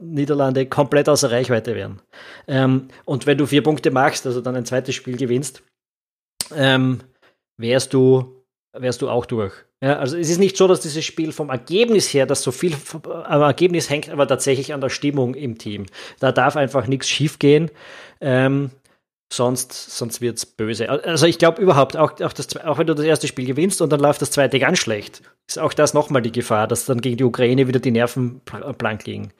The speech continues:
Nicht, dass es nicht machbar wäre, sondern dass es, dass du dann in so eine schwierige Stimmung reinkommen könntest. Ähm, und ja, ich, ich hoffe mal, dass es einfach nicht so kommt. Also das, ähm, ja, wär halt schon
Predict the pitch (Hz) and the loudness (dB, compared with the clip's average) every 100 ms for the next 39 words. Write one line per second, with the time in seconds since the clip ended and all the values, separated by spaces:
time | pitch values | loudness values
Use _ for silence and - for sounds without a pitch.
0 | - - - 139 - 135 127 107 123 - | -20 -12 -2 -2 2 2 2 0 -2 -4
1 | - _ _ - - 135 147 - 160 143 | -12 _ _ -20 -6 -2 -2 0 2 4
2 | 143 143 147 - 135 135 127 123 127 131 | 4 4 2 2 0 0 0 -2 -4 -6
3 | 127 - 123 120 117 120 117 113 - - | -6 -6 -6 -6 -6 -4 -4 -4 -8 -20
4 | - - - - - - 160 165 147 - | -14 -12 -10 -12 -8 2 4 4 2 2
5 | 143 135 113 110 117 107 110 101 92 107 | 2 2 2 -2 -2 -4 -4 -6 -6 -8
6 | - - _ - 147 147 151 - _ _ | -10 -18 _ 0 4 4 2 -6 _ _
7 | _ _ _ _ - - 160 147 - 147 | _ _ _ _ -20 -10 -6 -6 0 2
8 | 135 170 165 180 151 151 147 127 127 120 | 2 -2 -8 -4 0 2 4 4 4 2
9 | 101 101 - 98 - 95 95 101 107 117 | 0 -4 -4 -4 -4 -6 -6 -6 -6 -8
10 | - - - _ _ _ _ - - _ | -8 -10 -14 _ _ _ _ -20 -20 _
11 | - - _ _ _ _ 127 127 127 123 | -20 -20 _ _ _ _ 0 4 4 4
12 | 120 120 110 - - - - - _ - | 2 0 -2 -8 -20 -20 -20 -20 _ -20
13 | - - 95 - - 107 107 - 92 | -12 -4 -4 -4 -2 0 0 -2 -6